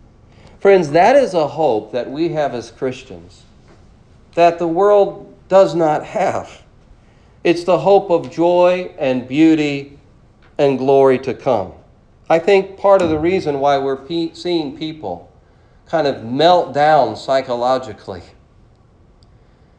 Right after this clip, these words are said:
And Josie was at a store this week where people were beginning to skirmish over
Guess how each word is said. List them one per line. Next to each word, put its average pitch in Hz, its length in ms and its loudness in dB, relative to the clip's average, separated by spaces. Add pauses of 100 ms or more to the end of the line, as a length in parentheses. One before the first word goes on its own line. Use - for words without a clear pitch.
And 117 240 -8
Josie 143 360 -2
was 131 200 -4
at 135 160 0
a 131 60 -2
store 139 340 -2
this 139 240 -6
week 165 380 -4
where 110 120 -2
people 131 380 -8
were 120 120 -2
beginning 123 460 -4
to 113 100 -10
skirmish 139 640 -2
over 113 640 -4